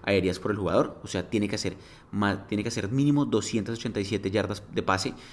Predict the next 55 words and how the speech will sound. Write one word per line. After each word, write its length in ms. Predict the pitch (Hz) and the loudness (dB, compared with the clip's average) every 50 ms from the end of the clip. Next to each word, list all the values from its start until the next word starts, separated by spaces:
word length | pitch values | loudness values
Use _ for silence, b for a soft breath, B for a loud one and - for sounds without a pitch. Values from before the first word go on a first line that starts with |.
| B B B B | B B B B
Hay 80 | 95 | -2
que 80 | 98 101 | 2 2
decir 200 | 98 101 107 - | 2 2 0 -2
que 120 | - 101 | -2 -4
tiene 220 | 90 - - 95 95 | -2 -2 0 -2 0
un 40 | 90 | 2
promedio 300 | 104 104 104 101 107 107 | 2 2 4 4 4 4
de 80 | 104 | 4
yardas 340 | 101 87 87 90 90 90 - B B B B B B | 2 2 0 0 -2 -4 -6 B B B B B B
muy 200 | 113 127 127 117 | 4 6 6 6
importante 540 | - 113 107 - 104 90 87 - 92 90 | 4 2 0 2 2 0 2 2 0 2
en 60 | 87 104 | 2 2
la 80 | 98 | 0
temporada 460 | 98 101 95 95 85 87 87 85 85 95 | 0 0 -2 -2 0 0 0 0 0 2
Joe 120 | 107 104 | 2 4
Burrow. 300 | 95 104 101 101 104 107 | 4 4 4 4 4 2
De 100 | 104 95 | 2 0
hecho, 160 | 90 90 - | 0 0 -2
tuvo 100 | - 98 | -4 -2
un 60 | 95 90 | -2 -2
partido 320 | 101 92 - 110 104 101 | -2 -2 0 0 0 0
con 140 | 107 107 101 | -2 -2 -2
quinientas 560 | - - 107 131 160 175 139 - - 85 80 | 0 0 2 4 6 4 4 4 2 -2 -2
yardas, 260 | 95 90 85 101 98 | -2 -2 -2 -2 -4
una 140 | - 92 92 | -4 -2 -2
locura. 300 | 98 98 - 95 95 90 | -2 0 0 0 0 -2
Entonces 200 | - - - - | -4 -8 -10 -4
creo 160 | - 107 98 | 0 0 0
que, 80 | 95 95 | 0 -2
pues, 180 | - - 98 | -4 -4 -4
por 140 | 98 101 95 | -2 -2 -2
ese 100 | 90 98 | 0 0
lado 180 | 92 90 90 92 | 0 2 2 2
va 80 | 95 | 2
a 40 | 95 | 2
necesitar 440 | 95 98 98 98 98 - 90 87 87 87 | 0 -2 -4 -6 -6 -4 -4 -4 -2 -2
tener 160 | 95 92 92 | -2 -2 0
un 80 | 95 98 | 0 0
muy 140 | 104 107 | 0 0
buen 140 | 104 107 101 | 0 0 0
partido. 340 | 113 110 - - 135 143 - B B B B B | 0 0 2 4 4 4 2 B B B B B
Lo 140 | B 139 143 | B 8 8
mismo 280 | 147 151 - 139 147 147 | 8 8 6 4 4 4
que 200 | - 139 147 - | 4 4 4 4
uno 180 | 120 117 113 | 4 2 2
de 60 | 113 | 2
sus 180 | 110 - 123 117 | 0 0 -2 -2
receptores 380 | 113 120 117 - 110 98 95 95 | -2 -4 -4 -2 0 0 0 0
favoritos, 360 | 113 113 117 117 117 - - | 0 0 0 0 -2 -4 -2
que 60 | 113 | -2
es 140 | 95 92 101 | -2 0 2
Ja'Marr 280 | 104 98 107 113 113 | 2 4 4 4 2
Chase. 360 | - - 160 - - - - - | 2 2 2 2 0 -2 -6 -8
Ja'Marr 240 | - 87 90 95 98 | -6 -4 -2 -2 0
Chase, 300 | - 151 143 143 143 - | 4 4 4 4 2 -2